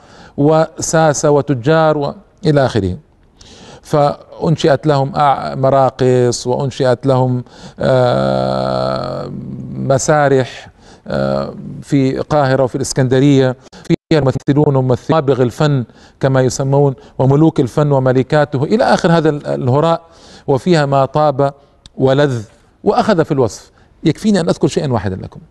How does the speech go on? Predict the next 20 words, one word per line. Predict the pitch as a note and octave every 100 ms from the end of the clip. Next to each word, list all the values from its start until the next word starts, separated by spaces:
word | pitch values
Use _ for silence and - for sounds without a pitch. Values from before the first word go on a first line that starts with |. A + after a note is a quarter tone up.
| _ _ _ - - -
أهدى | A#3 A#3 F3+
الإمبراطورة | F3 E3+ D3+ D3+ F#3 E3
أوجيني | D3+ B2 B2 A2 A2 - _ _ _ _ - -
سريرا | - D#3+ F3 F#3+ F#3+ G3 G3 _ _ _ _ _ _
من | C3+ D#3
الفضة | D#3+ E3 D#3 C#3 - D#3+ A#2+ D#3
الخالصة، | D3 - G#2 F2 - G#2+ - _ _ _ _ _ _ _ _ _ _ _ _ _ _ _ _ _ - -
سرير | D#3+ F3
من | D#3
الفضة | D#3+ C3
الخالصة، | G2+ G#2 E2+ - - _ - - - -
و، | B2+ D3+ D#3 D#3 - - _ _ -
آه، | C#3 C3 C3 C3 - - - - - -
جعل | B2 G3+ G3+
قوائمه | - E3+ F3 G3+ G3 G3
من، | F3
آه، | D#3 D#3+ - D3+ C#3+
صب | A#2+ F#3+ D3
عليها | D#3 E3
الذهب، | C3+ C3 G2+